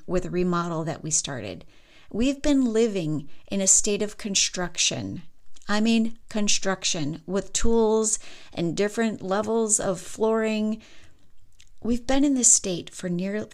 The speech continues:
gosh, for more than a year now, it seems like. And I, you know, I'm in a state right now financially where I'm barely bringing in an income at this point in my life. And my husband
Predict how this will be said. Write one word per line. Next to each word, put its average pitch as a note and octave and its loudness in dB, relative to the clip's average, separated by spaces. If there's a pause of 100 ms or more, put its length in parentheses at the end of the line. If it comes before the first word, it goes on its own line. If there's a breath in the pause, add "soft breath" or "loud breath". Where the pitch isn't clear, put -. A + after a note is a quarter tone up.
gosh, G#3 -4
for F3+ -4
more F3 0
than F#3+ -2
a C#3 0
year C#3 -6
now, A2 -6
it - -8
seems D#3 -2
like. - -12 (1200 soft breath)
And G#3 0
I, B3+ -2
you A#3 -2
know, A#3+ 0
I'm A#3 2
in B3+ 2
a C4 2
state B3+ 2
right A3+ -4
now G#3 -6
financially G3+ -2
where F#3+ 0
I'm B3 2
barely D4 -2
bringing A3 0
in F#3+ -2
an F3 -2
income F3+ -4 (320 loud breath)
at F#3 -6
this G3+ 0
point F#3+ 6
in F3+ -4
my E3 -4
life. E3+ -6
And F3 -2
my E3+ -2
husband G3+ 0